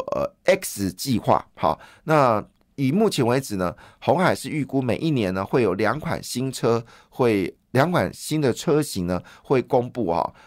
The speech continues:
那目前累积呢已经有这个 Model B、Model C 跟 Model V，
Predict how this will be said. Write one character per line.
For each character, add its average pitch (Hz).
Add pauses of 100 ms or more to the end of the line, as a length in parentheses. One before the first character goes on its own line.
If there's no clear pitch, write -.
那 143
目 190
前 139
累 101
积 120
呢 120
已 92
经 120
有 95 (120)
这 123
个 95
Model 135
B、 139
Model 127
C 131
跟 131
Model 127
V， 147